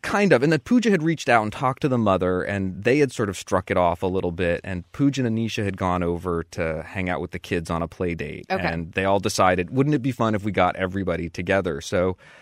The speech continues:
Speaker 1: it was our turn to host, and we had a lunch where the parents and the kids came over, and me and the other dad were totally new to each other. Pooja and the mother had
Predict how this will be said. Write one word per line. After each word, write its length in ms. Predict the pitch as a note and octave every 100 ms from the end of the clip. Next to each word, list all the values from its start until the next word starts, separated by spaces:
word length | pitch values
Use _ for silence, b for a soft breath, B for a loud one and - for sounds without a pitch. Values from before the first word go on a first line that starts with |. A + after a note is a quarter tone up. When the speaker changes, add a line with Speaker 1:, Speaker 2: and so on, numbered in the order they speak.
| B
Speaker 1:
it 100 | F2+
was 140 | F#2
our 160 | E2+ G2
turn 220 | B2 B2+
to 60 |
host, 520 | A2 F2+ F2 G#2+ - -
and 340 | F#2 F2 E2+
we 80 | F#2+
had 300 | E2+ E2+ E2
a 60 | E2+
lunch 600 | G#2+ F3+ G#2+ - - - B B B B
where 720 | G#2 G2 F#2+ F#2 F#2+ F2+ F#2 b b b b b b _
the 180 | A2 F#2+ _ -
parents 540 | - A2 G#2+ G#2 G#2
and 140 | G#2+ G2+
the 60 |
kids 340 | - G2+ F2 -
came 280 | - F#2 -
over, 500 | G2+ F#2 F2+ E2 -
and 360 | F#2 F2 E2 -
me 300 | - A#2+ D3+ D#3
and 100 | C3
the 100 | G#2+
other 160 | G2
dad 400 | F2+ G2 G#2 G#2+
were 100 | G2+
totally 380 | - B2 A#2+ A#2
new 180 | G#2+ G#2
to 140 | G2+
each 140 | G2 G2+
other. 300 | F2+ E2+ F2
Pooja 360 | - B2 A2+ A#2+
and 100 | G#2+
the 60 |
mother 360 | G2+ F#2+ F#2 F2+
had 240 | F#2+ F2